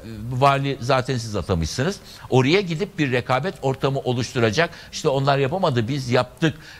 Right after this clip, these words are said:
e, diyebilecek bir, e, durumunuz söz konusu değil. Böyle bir, e, algıyı orada, e, yaşatmanız da söz konusu değil. Kendi kendisiyle rekabet eden bir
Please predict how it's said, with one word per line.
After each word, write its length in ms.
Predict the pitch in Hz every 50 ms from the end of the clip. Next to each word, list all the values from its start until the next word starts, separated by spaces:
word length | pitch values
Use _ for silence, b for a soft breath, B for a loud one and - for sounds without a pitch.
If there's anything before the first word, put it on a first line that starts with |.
| B B
e, 180 | 123 123 117
diyebilecek 580 | 127 135 131 127 123 123 123 127 165 151 - -
bir, 260 | 139 131 110 104 -
e, 260 | - 123 123 117 107 123
durumunuz 360 | 131 123 120 117 135 208 214
söz 280 | - - 147 - -
konusu 400 | - 120 107 110 - - 240 190
değil. 280 | 180 208 190 135 85 - B B B B B 101
Böyle 340 | 104 131 139 135 139 135
bir, 300 | 127 131 131 113 104 -
e, 200 | 107 113 113 110
algıyı 580 | 104 - 113 123 131 123 117 135 139 135 139 127
orada, 500 | - - 127 120 117 139 151 180 190 - 127
e, 60 | 131 127 127 123 117 113 110 107 107 107 107 104 104 107
yaşatmanız 680 | 123 143 139 - 131 123 - - 143 143 143 139 127
da 180 | 127 104 - B B B
söz 260 | - - 123 104 -
konusu 380 | - 110 98 87 78 104 98 117
değil. 140 | 170 196 180
Kendi 260 | - 117 117 110 -
kendisiyle 460 | 120 110 107 101 - - 113 113 110
rekabet 400 | 107 98 - 113 110 110 104 101
eden 280 | 107 104 107 104 104 104
bir 140 | 107 101